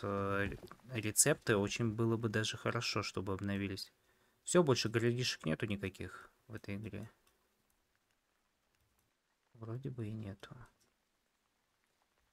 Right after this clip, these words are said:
Есть ещё пару городов, которые мы не зачистили,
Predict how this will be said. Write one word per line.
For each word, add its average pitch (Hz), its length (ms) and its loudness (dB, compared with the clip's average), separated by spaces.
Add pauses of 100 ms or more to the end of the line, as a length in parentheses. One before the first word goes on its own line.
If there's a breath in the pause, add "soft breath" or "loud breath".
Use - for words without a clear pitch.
Есть 143 260 4
ещё 143 200 4
пару 139 260 8
городов, 139 360 6
которые 135 300 4
мы 135 120 6
не 131 100 4
зачистили, 117 760 2